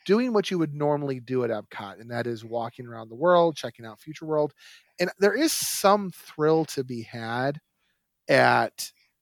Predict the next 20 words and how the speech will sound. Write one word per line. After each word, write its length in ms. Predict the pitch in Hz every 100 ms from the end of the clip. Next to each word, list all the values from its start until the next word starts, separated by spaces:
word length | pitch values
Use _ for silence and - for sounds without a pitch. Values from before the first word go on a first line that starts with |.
| _ _ _ -
turning 420 | - 190 190 190
the 80 | 156
corner 460 | - - 156 147 123
to 80 |
see, 340 | 113 - 139 120
okay, 240 | 113 135
what's 400 | 117 107 120 -
next? 480 | 123 110 85 - -
I 80 | 143
mean, 200 | 147 139 - - -
I 100 | 156
remember 280 | 208 240 220
when 140 | 180 170
we 80 |
came 260 | 156 165 156
across 640 | 139 - 143 143 127 - _ _
the, 340 | 131 123 117 123
um, 460 | 120 113 110 107 _ _ _ _ 131
the, 120 | 123
the, 140 | 113